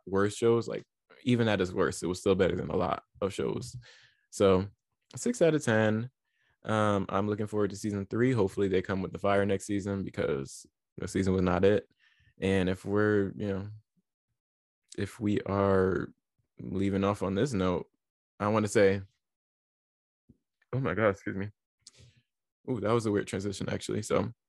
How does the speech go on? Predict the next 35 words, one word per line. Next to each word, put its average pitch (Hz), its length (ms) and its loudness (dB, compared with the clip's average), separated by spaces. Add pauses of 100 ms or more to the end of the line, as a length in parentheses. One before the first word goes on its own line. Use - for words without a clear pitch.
(440)
instead 117 260 4
of 104 60 0
saying 95 280 4
that, 92 260 2 (640)
um, 98 420 0 (240)
for 120 120 0
my 107 180 4
H 104 220 -2
B 107 100 0
O 104 80 2
watch 104 240 0
list, 110 260 -6
we're 101 80 -4
gonna 95 240 -2
put 95 420 -2 (920)
Kimmy 117 360 2
on 113 200 2
the 110 60 0
list, 110 520 -2
and 95 340 0
we're 95 120 0
putting 92 440 0 (580)
Raised 101 280 2
by 98 160 6
Wolves. 120 640 2 (200)
Also, 104 920 0 (640)
what 110 260 -2
else? 92 600 -6 (520)
Maybe 170 240 4
that 254 160 2
new 143 180 4
L 104 200 6
A 101 160 6
Lakers 95 360 2
show. 117 300 -2